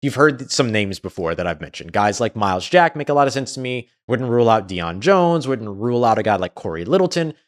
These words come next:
things like that. The Saints love their veteran linebackers during training camp, so maybe that's the time that those things tend to happen. But then they have other places that they could go as well. Edge rushers like Yannick Ngakoue. They could potentially go and look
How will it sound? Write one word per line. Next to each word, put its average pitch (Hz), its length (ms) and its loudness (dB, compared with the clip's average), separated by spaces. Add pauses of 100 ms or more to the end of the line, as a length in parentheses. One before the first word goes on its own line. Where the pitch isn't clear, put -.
(140)
things 120 140 -6
like 107 100 0
that. 113 180 2
The 131 80 -6
Saints 214 260 -4
love 123 400 4
their 120 200 6
veteran 113 460 0
linebackers 110 760 2
during 90 320 -4
training 113 380 -2
camp, 160 300 -2
so - 100 -4
maybe 110 220 -2
that's 92 340 0
the 131 60 -6
time 143 300 2
that 147 120 -4
those 147 260 4
things 147 220 -4
tend 143 200 -4
to 135 60 0
happen. 135 360 -4 (560)
But 233 160 4
then 262 100 2
they 254 100 2
have 220 220 4
other 233 160 2
places 135 380 0
that 131 100 -10
they 127 80 -2
could 117 140 -6
go 107 160 2
as 120 100 -2
well. 147 240 6
Edge 117 220 2
rushers 90 460 -2
like 87 220 -6
Yannick 92 300 0
Ngakoue. 92 680 -2
They 82 120 -6
could - 140 -12
potentially 101 420 -4
go 101 240 0
and 98 120 -6
look 110 140 -6